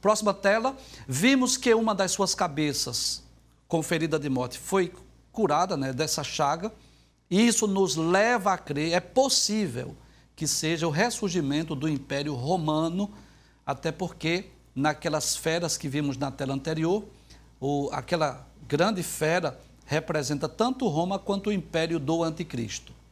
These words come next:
Vimos também que este homem será adorado bem como Satanás. Os homens estarão adorando a Satanás e estarão também adorando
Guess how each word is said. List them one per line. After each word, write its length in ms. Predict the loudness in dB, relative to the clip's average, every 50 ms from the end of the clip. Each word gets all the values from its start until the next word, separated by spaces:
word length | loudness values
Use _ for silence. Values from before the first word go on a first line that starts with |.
| _ -20 -20 -20 -16 -6
Vimos 260 | 0 2 2 2 4
também 560 | 4 2 2 2 4 2 2 2 0 -2 -6 -12 -20 -20 -20 -20 -20 -8 0
que 420 | 2 4 4 4 2 -2 -6 -16 -20 -20 -20 -20 _ _ _ _ _ _ _ _ _ _ _ _ _ _ -6 0
este 320 | 2 2 2 2 2 2
homem 400 | 4 4 4 2 2 0 -2 -4 -8 -16 -20 -14 -6
será 320 | -2 0 0 2 4 2
adorado 480 | 2 2 2 0 2 2 0 0 0 0
bem 220 | 2 4 4 4 4
como 300 | 2 2 2 2 2 0
Satanás. 640 | -2 -2 -2 -2 -2 -6 -6 -6 -8 -10 -10 -6 -2
Os 280 | 2 2 2 2 4 2
homens 260 | 2 2 2 0 0
estarão 420 | 0 0 0 0 0 0 0 0
adorando 460 | 0 -2 -2 -2 -2 -2 -4 -2 0
a 80 | 0 0
Satanás 640 | 0 0 -2 0 -2 0 0 2 2 0 0 -2 -6 -6
e 40 |
estarão 380 | -6 -6 -2 -2 -2 0 0 -2
também 340 | -2 -2 -2 0 0 0 0
adorando 680 | 0 0 0 -2 0 0 0 0 0 0 -2 -4